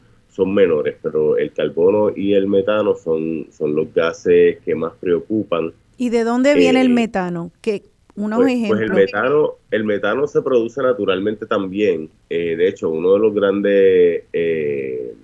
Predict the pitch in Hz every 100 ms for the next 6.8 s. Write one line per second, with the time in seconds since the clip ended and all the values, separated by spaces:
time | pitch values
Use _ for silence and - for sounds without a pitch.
0 | 50 _ _ _ _ - - _ - -
1 | _ _ _ _ _ - 90 90 87 110
2 | 104 90 101 98 - 87 80 80 95 78
3 | 78 _ _ _ _ - 82 85 92 95
4 | 95 98 95 92 85 82 73 71 65 -
5 | 73 78 73 73 71 73 78 82 76 -
6 | 82 87 82 - 87 80 73